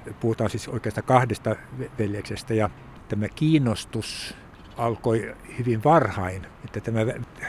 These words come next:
väitös oli, oli, tapahtui ihan yksitoista, mutta he aloittivat nämä, nämä työt jo tuhat nolla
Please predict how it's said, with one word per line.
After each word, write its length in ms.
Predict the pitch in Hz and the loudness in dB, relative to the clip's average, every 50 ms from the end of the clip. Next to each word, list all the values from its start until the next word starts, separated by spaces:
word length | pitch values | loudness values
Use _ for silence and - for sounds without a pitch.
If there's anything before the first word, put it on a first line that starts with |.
| - 120 | -2 2
väitös 400 | 131 131 139 131 - 127 113 - | 4 6 6 6 4 0 0 0
oli, 180 | 117 104 110 113 | 0 0 0 0
oli, 380 | 123 113 110 107 98 - - - - | 0 0 0 0 0 -2 -6 -6 -6
tapahtui 460 | 110 104 - 101 - - - 104 98 | -4 -2 -2 -4 -4 -4 -4 -2 0
ihan 140 | 107 104 104 - - - - - - | 0 -2 -2 -4 -10 -16 -10 -6 -6
yksitoista, 640 | 123 - - - - 143 135 123 - - - 107 - - - - - - - | -6 -6 -2 2 6 6 6 6 4 2 -2 -4 -4 -6 -10 -18 -18 -6 0
mutta 440 | - 143 156 - - - - 107 95 - - - - - | 4 4 4 4 2 0 0 0 0 -2 -8 -12 -4 -2
he 60 | 120 | 0
aloittivat 720 | 110 107 123 151 160 165 160 - - - 123 104 110 - - | 2 4 4 6 6 6 4 2 0 -2 0 0 0 0 0
nämä, 220 | 113 104 107 104 - - 107 | 0 0 0 -2 -2 -2 -2
nämä 220 | 110 107 107 98 | -2 -2 -2 -2
työt 380 | - - 143 139 123 - - - | 0 4 6 6 6 6 4 4
jo 160 | 120 110 - - - - - - - - | 2 2 2 -2 -12 -20 -20 -20 -14 -6
tuhat 260 | - 117 107 113 104 - - - - - | -2 0 0 0 0 -2 -8 -12 -6 -2
nolla 240 | 117 117 110 107 | -2 0 0 0